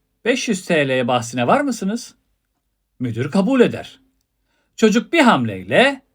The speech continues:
gözündeki lensi çıkartıp öper. Beş yüz lirayı kapar.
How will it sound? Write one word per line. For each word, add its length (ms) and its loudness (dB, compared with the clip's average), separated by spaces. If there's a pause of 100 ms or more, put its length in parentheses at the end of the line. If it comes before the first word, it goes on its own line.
gözündeki 520 -2
lensi 300 -8
çıkartıp 440 -4
öper. 400 -2 (800)
Beş 240 4
yüz 180 -6
lirayı 240 -6
kapar. 440 -10